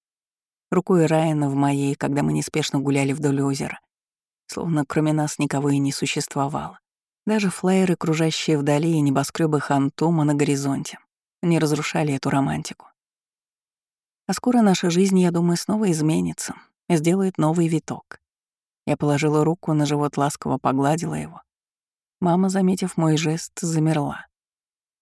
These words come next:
Потом её глаза расширились, а губы растянулись в самой счастливой улыбке, какую я когда-либо видела.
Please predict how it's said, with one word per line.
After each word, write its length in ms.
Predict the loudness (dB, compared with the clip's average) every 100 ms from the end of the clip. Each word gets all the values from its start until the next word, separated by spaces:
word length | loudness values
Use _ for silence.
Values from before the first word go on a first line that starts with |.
| _
Потом 300 | 0 2 4
её 320 | 4 4 4
глаза 340 | 4 4 4
расширились, 800 | 2 0 0 2 2 2 0 0
а 60 | -2
губы 300 | 0 2 2
растянулись 560 | 0 -2 0 2 2 -2
в 80 |
самой 360 | -4 0 2 2
счастливой 500 | 0 -2 0 2 4
улыбке, 500 | 6 4 2 -8 -16 _ _ _ _
какую 380 | -4 2 6 6
я 160 | 6 2
когда-либо 560 | 0 2 2 4 4
видела. 420 | 4 2 -2 -8